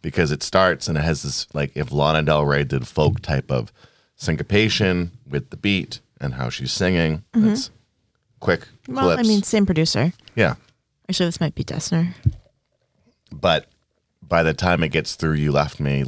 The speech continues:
Speaker 1: you left me no choice," that verse,
Speaker 2: Mm-hmm.
Speaker 1: and goes into this, it was how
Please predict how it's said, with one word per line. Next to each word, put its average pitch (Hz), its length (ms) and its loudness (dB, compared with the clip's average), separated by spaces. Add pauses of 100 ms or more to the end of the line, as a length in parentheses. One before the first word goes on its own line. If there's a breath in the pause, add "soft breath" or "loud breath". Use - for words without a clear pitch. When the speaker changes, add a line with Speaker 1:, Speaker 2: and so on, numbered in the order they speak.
Speaker 1:
you 71 140 -4
left 71 180 0
me 69 120 -2
no 67 120 0
choice," 69 440 0
that 65 320 -2
verse, 65 640 -2
Speaker 2:
Mm-hmm. 190 300 2 (100)
Speaker 1:
and 73 180 -4
goes - 260 2
into 67 160 -2
this, 67 540 -2 (680)
it 87 120 -2
was 76 300 0 (260)
how 85 520 2